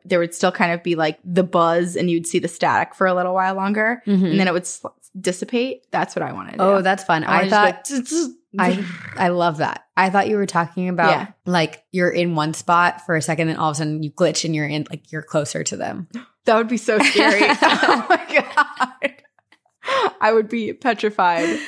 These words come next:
Speaker 1: Hell no.
Speaker 2: How
Speaker 1: Oh my
Speaker 2: would
Speaker 1: gosh,
Speaker 2: you,
Speaker 1: on the
Speaker 2: I wanna
Speaker 1: plane
Speaker 2: know
Speaker 1: yesterday.
Speaker 2: how everyone else wants to do their
Speaker 1: Yeah.
Speaker 2: disappearing and appearing
Speaker 1: Let us
Speaker 2: as
Speaker 1: know
Speaker 2: a
Speaker 1: how
Speaker 2: ghost.
Speaker 1: you're,
Speaker 2: Let us know.
Speaker 1: how you're glitching
Speaker 2: Yeah.
Speaker 1: or dissipating.
Speaker 2: Yeah.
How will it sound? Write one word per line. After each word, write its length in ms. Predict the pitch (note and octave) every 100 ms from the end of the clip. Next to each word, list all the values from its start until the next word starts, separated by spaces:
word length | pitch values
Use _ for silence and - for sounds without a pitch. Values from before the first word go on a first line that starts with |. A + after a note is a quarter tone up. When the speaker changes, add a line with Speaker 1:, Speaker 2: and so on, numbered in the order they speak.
| - -
Speaker 1:
Hell 220 | C#4 A3 G3
no. 360 | F3 E3+ G3 _ _ -
Speaker 2:
How 260 | - C4+
Speaker 1:
Oh 20 | D4+
my 80 |
Speaker 2:
would 80 | A#3+
Speaker 1:
gosh, 100 | A#3 C4
Speaker 2:
you, 80 |
Speaker 1:
on 140 | B3 A3+
the 60 |
Speaker 2:
I 60 | A3+
wanna 140 | B3 C4+
Speaker 1:
plane 80 | A#3
Speaker 2:
know 80 | A#3 A3
Speaker 1:
yesterday. 360 | G#3+ F#3 F3+ G3+
Speaker 2:
how 220 | G3 F#3+
everyone 280 | F3+ E3+ F3
else 340 | D#3 D#3 -
wants 440 | E3+ D3+ - - -
to 420 | D#3+ D3+ C#3+ D3 _
do 180 | F3 D#3+
their 300 | D3+ C#3+ C#3+
Speaker 1:
Yeah. 60 | E3+
Speaker 2:
disappearing 560 | E3+ G3+ F3+ E3 D3+
and 80 | D#3
appearing 420 | D3+ E3 D3 -
Speaker 1:
Let 100 | -
us 100 | A#3+
Speaker 2:
as 100 | F3
Speaker 1:
know 160 | G#3 G3
Speaker 2:
a 40 |
Speaker 1:
how 120 | -
Speaker 2:
ghost. 120 | F#3+ F#3
Speaker 1:
you're, 140 | F3+
Speaker 2:
Let 160 | G3 A3
us 200 | C4 -
know. 180 | - -
Speaker 1:
how 120 | A#3+
you're 180 | A#3 A3+
glitching 640 | G#3+ A3 A3 G#3+ G3 G3+ -
Speaker 2:
Yeah. 260 | G3 E3+ G3
Speaker 1:
or 60 |
dissipating. 640 | G3 G3 - G3+ - D#3+ F#3
Speaker 2:
Yeah. 340 | F3+ G2+ E2